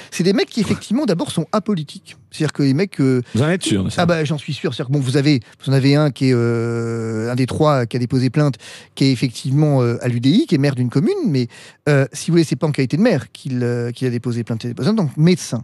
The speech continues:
Speaker 1: Faut bien comprendre, effectivement, un truc qui, je crois, est fondamental, c'est que ces types-là dont on parle, on parlait de guerre tout à l'heure et j'ai réfuté le propos, mais je vais vous l'accorder là sur ce coup-là.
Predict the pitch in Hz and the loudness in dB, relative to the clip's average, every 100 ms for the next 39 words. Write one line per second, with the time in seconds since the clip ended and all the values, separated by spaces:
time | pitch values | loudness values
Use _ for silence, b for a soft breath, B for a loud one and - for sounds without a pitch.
0 | - b b b - 156 240 233 247 214 | -10 b b b 0 2 4 4 4 2
1 | 135 120 120 - 143 156 - - 165 - | 0 -2 -6 -2 2 2 0 2 2 4
2 | 185 - - - 131 - 131 - 143 135 | 2 0 -18 -12 -8 -4 -4 -2 0 2
3 | 180 339 247 127 - b b b b b | 2 4 2 0 -6 b b b b b
4 | b - 151 127 135 - - 151 143 403 | b -8 -4 0 -2 -4 -6 -2 2 2
5 | 254 294 392 151 131 123 277 392 208 - | 2 0 0 -4 -4 0 0 0 -4 -6
6 | _ _ _ 139 143 147 139 139 135 190 | _ _ _ -6 -2 -2 0 -2 2 2
7 | 165 - 143 151 127 117 127 120 131 131 | 2 -2 -2 -2 -2 -2 -4 -4 -4 -6
8 | 107 180 - 202 302 B B 151 147 175 | -2 0 2 2 0 B B -2 0 2
9 | 190 175 180 160 175 117 110 113 127 175 | 2 2 0 2 0 0 -8 -12 -4 0
10 | 294 - | 0 -2